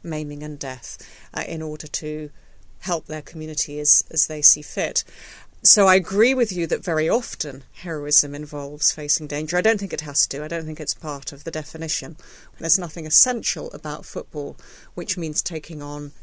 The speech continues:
physical danger. However, you do, I think, have to show quite a lot of moral courage, because as the, the same kind of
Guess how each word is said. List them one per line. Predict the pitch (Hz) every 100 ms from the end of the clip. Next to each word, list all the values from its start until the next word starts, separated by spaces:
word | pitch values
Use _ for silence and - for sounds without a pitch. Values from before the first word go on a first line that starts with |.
| -
physical | - 202 - - 151
danger. | 151 147 143 - 190 208 - - -
However, | - 247 208 151 135 - - - - -
you | 196 190 -
do, | 247 269
I |
think, | 214 196 160
have | 165
to | -
show | - 185 165
quite | - 170
a | 160
lot | 156
of | 160
moral | 165 196 208 180
courage, | - 147 147 170 - - - - - -
because | 156 185 170
as | 175 - - - - -
the, | -
the | - 190
same | - - 247 247 233 214 208
kind | - 190 175 175 160
of | 160 -